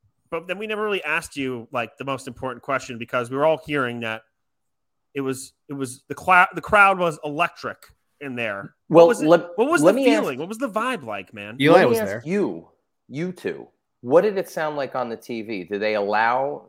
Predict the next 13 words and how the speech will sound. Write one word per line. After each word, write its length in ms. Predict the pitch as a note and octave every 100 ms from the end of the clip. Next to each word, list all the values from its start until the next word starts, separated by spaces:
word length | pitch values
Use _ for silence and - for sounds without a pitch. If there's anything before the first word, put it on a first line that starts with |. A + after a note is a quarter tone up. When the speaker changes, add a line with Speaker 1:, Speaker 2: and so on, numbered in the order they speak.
| A2
Speaker 2:
the 500 | A#2+ A#2 A#2 A2 - -
natural 520 | A2+ A2+ A#2 - G#2+
sound 400 | - A2+ G#2+ G#2+
to 60 |
come 280 | G#2 A2 G2+
through 560 | - G#2+ G2+ G2+ G#2 A2+ _ _ _ _ _ _ _ _ _ _ _ _ - _ -
Speaker 3:
Yeah, 160 | B2 D#3+
Speaker 2:
in 60 |
a, 100 | A2
in 180 | G#2+ G#2+
a, 40 |
Speaker 3:
yeah. 140 | A#2+ C3+ - _ -
Speaker 2:
in, 100 | A2+